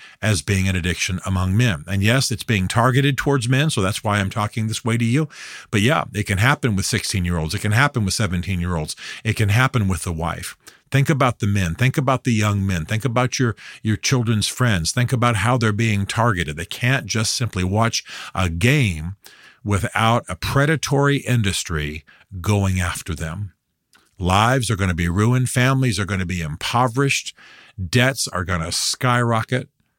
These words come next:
And it's all done with the ease of eating some chicken or buying some flowers from so-, for somebody or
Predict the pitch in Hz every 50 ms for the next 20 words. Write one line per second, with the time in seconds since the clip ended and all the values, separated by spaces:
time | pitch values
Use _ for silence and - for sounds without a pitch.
0 | _ _ _ _ _ - - 87 85 82 - - - 101 113 123 131 131 135 127
1 | 107 90 117 120 120 110 92 85 82 85 104 104 - _ _ _ - 98 98 95
2 | - - 104 92 87 - - 120 139 139 117 95 87 85 85 101 110 110 - -
3 | - _ _ _ _ _ _ _ _ - 104 101 101 98 98 92 82 - - -
4 | _ - _ _ _ - - 120 131 139 127 110 107 - - - 95 95 - -
5 | 156 151 - 120 104 90 78 76 76 - 92 90 90 87 87 78 78 87 101 113
6 | 120 127 131 127 110 - 120 104 - 123 120 131 135 127 104 95 - - 98 87
7 | 87 - - 107 95 82 - - 92 - - 104 92 90 87 82 82 80 82 80
8 | 80 82 -